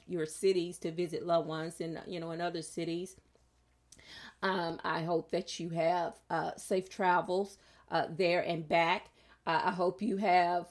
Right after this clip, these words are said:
uh, you know, a very pleasant gathering. Uh, we are planning our own, uh, as I speak.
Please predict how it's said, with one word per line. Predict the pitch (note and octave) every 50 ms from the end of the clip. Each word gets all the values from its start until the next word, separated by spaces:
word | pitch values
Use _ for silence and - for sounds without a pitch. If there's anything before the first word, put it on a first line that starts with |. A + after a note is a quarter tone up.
| - _ -
uh, | F3 E3+ E3 E3+ C#3+ B2 D3 - -
you | G3 G3
know, | F#3 F3 F3+ F3 E3
a | E3+ F3
very | E3+ E3 F#3 G3+ G3 G3+ G#3 G3 G3
pleasant | F#3+ - - - G#3+ G3 F#3+ G3 G#3+ F3+ F3 F#3
gathering. | F3+ F#3 F#3 F#3 F#3 F3+ G3+ G3 G3 G3 G3 G#3 G#3+ G#3 - - - _ _ _ -
Uh, | D#3+ D#3 D#3+ E3 - -
we | F3 F3+ E3+ F3
are | F3+
planning | F3 - G#3+ F#3 F#3 F3 F3+ F3+
our | F3 F3 F3 -
own, | F3 F3 F3 F3 F3+ F#3 G3 G#3 - - _ - _ - -
uh, | E3+ D#3+ D#3+ -
as | - F3+ E3+ E3+ E3 -
I | D#3+ F3+
speak. | G3 - - - - F3+ F3+ A3 - -